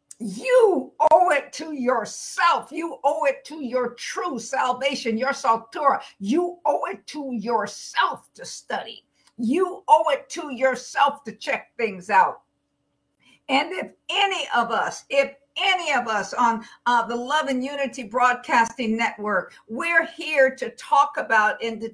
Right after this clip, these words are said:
teach you and to release the kingdom of God in you. But if you have questions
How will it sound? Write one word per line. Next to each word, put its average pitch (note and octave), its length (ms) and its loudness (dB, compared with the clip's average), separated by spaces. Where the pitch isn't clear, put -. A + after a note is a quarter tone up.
teach C#4+ 400 -12
you G#3 220 -4
and G#3+ 220 -2
to A3+ 280 -4
release B3+ 600 -2
the - 280 -8
kingdom D#4 520 -2
of G#3 160 -4
God C4+ 420 6
in A3 160 0
you. G#3+ 280 0
But D#4+ 160 -2
if D4 180 -2
you E4 420 -2
have D4 480 2
questions B3 720 -2